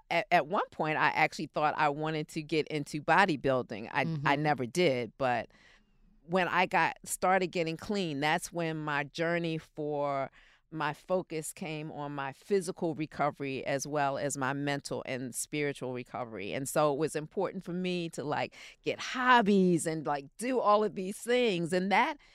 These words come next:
Speaker 1: and that has been my ongoing journey. And I think that too has kept me from falling into a state of loneliness. So I, 'cause I have so many activities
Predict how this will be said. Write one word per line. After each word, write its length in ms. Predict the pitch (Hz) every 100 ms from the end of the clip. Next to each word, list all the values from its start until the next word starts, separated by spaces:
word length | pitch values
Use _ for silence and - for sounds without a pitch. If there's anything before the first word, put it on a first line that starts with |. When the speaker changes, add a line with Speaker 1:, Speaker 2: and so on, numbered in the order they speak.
| -
Speaker 1:
and 160 | - 214
that 220 | 233 302
has 240 | 294 233 214
been 280 | 226 220
my 280 | 208 208 202 -
ongoing 840 | 202 220 220 214 202 190 185 180 175
journey. 560 | 175 175 190 165 120 117 - -
And 160 | - 185
I 120 | 180
think 320 | - 190 165 -
that 360 | 175 180 151 -
too 400 | - 208 220 190
has 480 | 185 160 147 151 -
kept 340 | - 202 170
me 240 | 175 170 156
from 560 | - 160 151 147 143 - _ _ _ _ _ - -
falling 420 | 190 190 180 -
into 420 | 180 170 - 156
a 80 | 156
state 320 | - 160 156
of 160 | 156 151
loneliness. 720 | 165 180 202 180 156 139 -
So 140 | 156
I, 180 | 147 160 -
'cause 180 | 175 165
I 120 | 170
have 200 | 170 160
so 240 | - 190
many 300 | 196 175 160
activities 960 | 160 156 - - 180 180 151 135 131 -